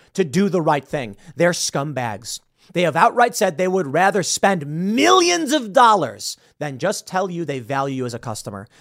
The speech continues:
They don't want you to think that. They just wanna be like, "I ain't saying nothing to you. Screw you, buy my beer." I say, "No, I won't." Seth Weathers, Conservative Dad's Ultra Right beer is what I bought.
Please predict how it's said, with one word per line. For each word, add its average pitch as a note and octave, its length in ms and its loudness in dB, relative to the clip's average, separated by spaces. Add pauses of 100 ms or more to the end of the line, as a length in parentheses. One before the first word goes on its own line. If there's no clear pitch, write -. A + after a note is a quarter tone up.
They A3 80 0
don't A3+ 120 2
want G3 200 0
you F3 60 -2
to D3 40 -2
think D3+ 280 -8
that. A#2 240 -10 (500)
They G#3+ 60 4
just A3 100 4
wanna G#3+ 160 2
be F#3+ 120 2
like, G3+ 160 0
"I A#3+ 40 0
ain't - 100 -4
saying G#3 220 0
nothing A#3 260 0
to G3+ 60 0
you. A3 280 -4
Screw B3 260 -4
you, A#3+ 200 2
buy F3 160 2
my F#3+ 140 2
beer." G#3 280 -4 (100)
I G#3 80 6
say, C4 220 2
"No, C#4+ 260 0
I G3+ 140 -2
won't." A#3 320 -2 (1080)
Seth A#3 320 2
Weathers, G3 460 2
Conservative F#3+ 580 -4
Dad's G#3 240 0
Ultra G3+ 300 -4
Right F#3 200 -2
beer A#3 140 0
is A3+ 80 4
what A3 140 0
I - 80 0
bought. G#3 320 -4